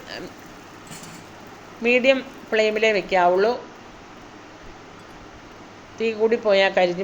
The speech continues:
പോകും. തീ കുറഞ്ഞ്, തീരെ കുറഞ്ഞു പോയാൽ അത് വേഗത്തുമില്ല. അപ്പോൾ ഒരു മീഡിയം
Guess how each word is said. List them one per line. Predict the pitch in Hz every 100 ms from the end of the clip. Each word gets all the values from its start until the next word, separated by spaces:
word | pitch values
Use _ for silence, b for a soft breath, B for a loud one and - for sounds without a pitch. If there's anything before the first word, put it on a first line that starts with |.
| 180
പോകും. | 180 202 277 - - - - - - - -
തീ | 240 240
കുറഞ്ഞ്, | 226 220 240 254 - -
തീരെ | 214 233 240
കുറഞ്ഞു | 214 208 208
പോയാൽ | 202 202 196
അത് | 196 185
വേഗത്തുമില്ല. | 180 185 185 180 175 240 -
അപ്പോൾ | 214 214
ഒരു | 214
മീഡിയം | 220 214 233 233 269